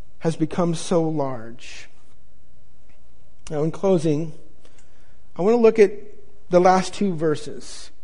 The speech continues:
'cause I felt this is the most, probably the most important. I just would drill down for a moment. It says in verse thirty-three, "With many such parables he spoke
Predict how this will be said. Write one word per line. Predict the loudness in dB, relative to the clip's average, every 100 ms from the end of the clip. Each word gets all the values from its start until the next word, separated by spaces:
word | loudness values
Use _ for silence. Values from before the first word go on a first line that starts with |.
| -6
'cause | -4 -4
I | -4
felt | -4 -4
this | -4 -4
is |
the | -4
most, | -4 -4 -6 -6 -6 -6 -6 -6
probably | -4
the | 0
most | 0 0
important. | -2 -2 -2 -2 -2
I | -2
just | -4 -6
would | -6
drill | -2 2 4
down | 2 0 -2
for | -2 -2
a | 0
moment. | 0 0 -2 -4 -6 -6 -6 -6 -6 -6 -6 -6 -6 -4
It | 0
says | 6 6 6
in | 2
verse | 4 4
thirty-three, | 6 6 4 2 2 2 0 -4 -6 -6 -6 -6 -6 -6 -6 -6 -6 -8 -8 -8 -4 2
"With | 4 6
many | 6 8 6
such | 4 2 2 2 -2 -6
parables | -4 2 4 6 6 6
he | 4 0
spoke | 0 -4 0 2 2 0